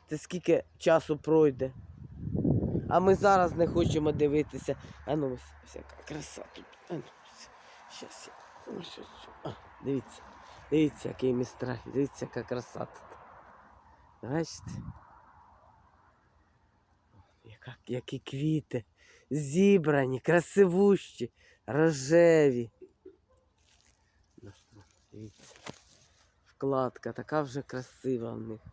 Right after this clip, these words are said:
Ось, а дивіться, полурозпуски які. Їхні тріпси вже не тривожать, нічого, слава Богу. Вже тріпси, наверно, поховалися.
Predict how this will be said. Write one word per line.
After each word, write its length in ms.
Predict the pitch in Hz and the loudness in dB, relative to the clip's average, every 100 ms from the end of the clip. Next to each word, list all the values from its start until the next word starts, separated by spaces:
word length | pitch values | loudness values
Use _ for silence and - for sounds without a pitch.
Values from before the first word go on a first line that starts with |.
| _ _ - - - _ _ _ _ _ _ - - 107 - | _ _ -18 -18 -20 _ _ _ _ _ _ -20 -20 -20 -14
Ось, 280 | 107 101 - - | -14 -14 -16 -16
а 40 | |
дивіться, 380 | 104 107 110 - - | -12 -14 -16 -20 -10
полурозпуски 840 | 113 107 110 110 _ _ - - | -10 -8 -12 -16 _ _ -20 -20
які. 200 | - _ _ - - - - _ _ _ _ - - _ _ _ - - _ _ _ _ _ _ - _ _ _ _ _ _ _ _ _ _ _ _ _ _ - | -20 _ _ -20 -20 -20 -20 _ _ _ _ -20 -20 _ _ _ -20 -20 _ _ _ _ _ _ -20 _ _ _ _ _ _ _ _ _ _ _ _ _ _ -18
Їхні 300 | - 120 127 - | -16 -4 -4 -4
тріпси 640 | 117 151 208 214 - - 196 | -2 0 0 -2 -6 -8 -4
вже 200 | 180 190 | 0 0
не 120 | 180 | 0
тривожать, 840 | - 175 156 175 196 185 165 165 - _ - _ _ | -2 -2 -2 0 2 2 2 -8 -10 _ -20 _ _
нічого, 600 | 147 - - 165 196 185 | -2 -2 0 4 4 4
слава 460 | - 175 180 175 165 | 2 4 6 4 2
Богу. 580 | 147 165 175 165 165 156 - - - - - - - - - - | -2 -2 0 -2 -4 -10 -20 -20 -20 -20 -20 -20 -20 -20 -20 -18
Вже 240 | - 117 135 | -10 -6 -4
тріпси, 400 | 143 139 - 143 | -2 -4 -2 0
наверно, 300 | 143 139 135 | 2 2 2
поховалися. 840 | 151 160 170 160 151 143 135 139 | 0 2 4 6 4 2 -2 -6